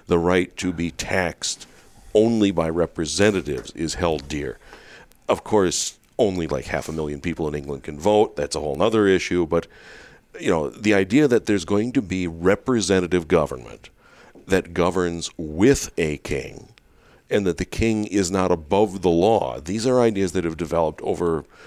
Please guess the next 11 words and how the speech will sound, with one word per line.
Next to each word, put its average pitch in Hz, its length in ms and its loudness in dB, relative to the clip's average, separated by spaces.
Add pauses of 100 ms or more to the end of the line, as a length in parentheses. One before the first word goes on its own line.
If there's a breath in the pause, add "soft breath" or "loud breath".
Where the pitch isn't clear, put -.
(100 loud breath)
a 123 80 0
couple 117 260 0
of 87 60 2
hundred 87 260 0
years 165 300 4
in 76 140 -4
Britain. 76 300 -6 (560 loud breath)
And 143 160 6
in 123 120 4
America, 131 500 4
when 87 400 -2